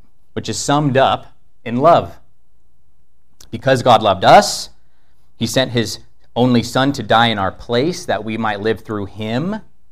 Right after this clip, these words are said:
We love, right? Because he first loved us. And this is really a, a summary of what John has been talking about throughout this entire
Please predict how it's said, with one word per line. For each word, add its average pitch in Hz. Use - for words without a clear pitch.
We 165
love, 90
right? 131
Because 101
he 104
first 101
loved 95
us. 90
And 92
this 110
is 98
really 120
a, 101
a -
summary 120
of 107
what 123
John 123
has 117
been 107
talking 120
about 104
throughout 101
this 101
entire 95